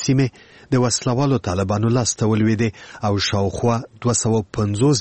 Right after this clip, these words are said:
جنګیالي او مشران یې په سیمه کې افغان ځواکونو ته تسلیم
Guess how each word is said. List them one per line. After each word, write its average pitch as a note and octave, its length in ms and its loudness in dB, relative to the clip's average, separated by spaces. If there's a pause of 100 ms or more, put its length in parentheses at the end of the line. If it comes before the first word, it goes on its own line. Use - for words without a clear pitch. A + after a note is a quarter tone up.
جنګیالي G2+ 500 2 (100)
او G#2 60 -2 (100)
مشران C#3 420 0
یې D3 100 4 (420)
په C#3 140 2
سیمه D3 200 2
کې A2 200 0
افغان A#2+ 420 -2
ځواکونو G2 400 0
ته A#2 120 -4
تسلیم A2 460 0